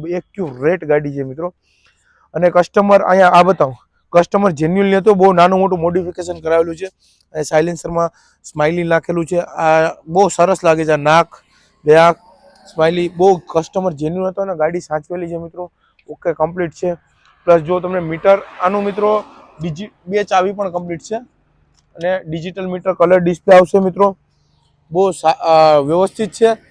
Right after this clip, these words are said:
ચાર હજાર એકસો એંસી કિલોમીટર હાલેલી છે. આમાં મિત્રો તમને બધું જ બતાય, એવરેજ કેટલાની આપશે, આપ-, આપશે, ટ્રીપ, અ, અત્યારે ટ્રીપ કરેલું છે, બરાબર છે.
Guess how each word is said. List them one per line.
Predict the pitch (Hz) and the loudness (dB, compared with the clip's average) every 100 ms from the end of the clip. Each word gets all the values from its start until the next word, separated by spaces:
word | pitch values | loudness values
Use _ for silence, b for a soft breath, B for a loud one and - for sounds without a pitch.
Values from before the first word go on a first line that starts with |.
| b b - | b b 0
ચાર | - 185 208 | 4 6 4
હજાર | 208 | 2
એકસો | 202 - 196 | 2 0 -2
એંસી | 185 202 | -2 -4
કિલોમીટર | 190 208 196 | -2 -2 2
હાલેલી | 185 180 196 202 | 4 4 4 0
છે. | 175 208 202 _ _ _ _ _ - | 0 -2 -2 _ _ _ _ _ -4
આમાં | 185 214 220 | 4 6 6
મિત્રો | 208 220 233 | 2 2 2
તમને | 226 233 | 2 2
બધું | 190 196 | 2 2
જ | 190 | 2
બતાય, | 220 220 | 2 6
એવરેજ | 196 214 214 | 6 6 4
કેટલાની | 214 208 214 214 | 0 2 4 6
આપશે, | 202 - 240 | 4 4 2
આપ-, | 220 - 185 196 - - - - | 2 4 0 0 -6 -10 -10 -2
આપશે, | 185 - - 214 | 0 0 2 2
ટ્રીપ, | - 214 226 - - - | 2 -2 -2 -8 -18 2
અ, | 190 196 202 196 | 6 8 8 6
અત્યારે | 190 208 | 4 0
ટ્રીપ | 190 214 - | -2 -6 0
કરેલું | 214 214 208 | 2 4 2
છે, | 190 208 202 _ _ _ _ | 2 0 0 _ _ _ _
બરાબર | 190 202 214 | 4 6 4
છે. | 196 214 | 2 -2